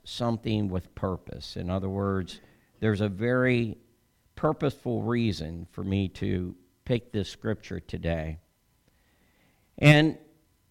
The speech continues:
when I was praying about it this morning, the Lord almost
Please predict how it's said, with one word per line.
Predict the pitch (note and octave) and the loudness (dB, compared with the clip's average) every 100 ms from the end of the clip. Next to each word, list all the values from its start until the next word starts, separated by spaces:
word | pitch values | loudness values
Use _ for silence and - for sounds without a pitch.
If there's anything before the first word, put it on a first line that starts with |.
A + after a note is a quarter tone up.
| _ _ _ _ | _ _ _ _
when | - D#3+ | 2 6
I | E3 | 6
was | E3 D#3+ | 4 0
praying | - F#3+ F#3 F#3 | -2 0 2 4
about | D#3+ D3 C#3+ | 4 4 4
it | C3 - | 2 -2
this | B2 - | -4 -2
morning, | A2 F#2+ F#2 G2 A#2 | 0 2 2 0 0
the | A#2 | 0
Lord | B2 D3+ D3+ C3+ - | 2 4 4 2 0
almost | D3 F#3+ F#3 D#3+ C#3 - | 2 2 4 4 2 -2